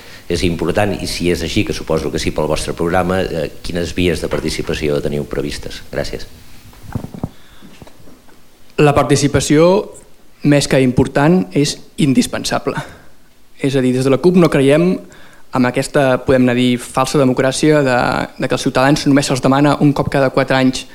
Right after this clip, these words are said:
Speaker 2: que vagin a votar i que després s'oblidin de tot, s'oblidin de res-, de responsabilitats, s'oblidin de, de la política i només puguin, com a molt, queixar-se o fer de tant en tant alguna proposta. Creiem que no pot ser que siguin sempre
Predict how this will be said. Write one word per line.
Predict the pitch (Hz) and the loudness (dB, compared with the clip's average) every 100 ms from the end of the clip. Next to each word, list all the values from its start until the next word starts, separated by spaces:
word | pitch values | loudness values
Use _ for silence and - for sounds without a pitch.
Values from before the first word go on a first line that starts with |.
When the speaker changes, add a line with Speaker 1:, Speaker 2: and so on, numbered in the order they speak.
| - - - | -20 -20 -6
Speaker 2:
que | 131 | 0
vagin | 139 139 | 2 2
a | 127 | 2
votar | 123 143 165 196 - - - | 0 0 0 -2 -14 -8 -2
i | |
que | 135 | 0
després | 127 143 151 - - | 2 4 2 0 -8
s'oblidin | - 143 135 147 151 131 | 0 4 6 6 6 4
de | |
tot, | 139 165 - - - - - - | 4 0 0 -14 -20 -20 -14 -4
s'oblidin | 135 135 143 131 | 0 4 6 6
de | |
res-, | 131 - | 2 -4
de | 135 | -6
responsabilitats, | 131 - 131 123 123 170 180 - - - - | -4 -4 -2 -2 2 4 2 0 -10 -16 -16
s'oblidin | - 135 127 135 127 | -2 2 4 4 4
de, | 127 | 2
de | 127 131 | 2 2
la | 127 | 2
política | 147 160 185 190 190 190 - - - 131 | 2 2 2 4 2 -2 -14 -20 -6 0
i | |
només | 127 135 - | 0 -2 -4
puguin, | 139 135 135 | 0 2 2
com | 135 | 4
a | |
molt, | 143 180 180 - | 4 4 2 -2
queixar-se | 175 - 190 196 - 202 | -6 0 0 2 0 0
o | 165 | 0
fer | 160 143 | -2 0
de | |
tant | 139 | 2
en | 131 127 | 2 2
tant | 160 151 | 2 0
alguna | - 127 123 | -2 -2 -2
proposta. | - - - - - - - - - - - - - - - - | -4 -6 -6 -6 -8 -12 -20 -20 -20 -20 -20 -20 -20 -20 -20 -4
Creiem | - 143 196 | 2 4 4
que | 185 | 4
no | |
pot | 175 - | 2 2
ser | 180 190 - | 2 2 -2
que | 131 | -4
siguin | - 156 143 | -2 0 0
sempre | - 175 170 127 | 2 4 4 2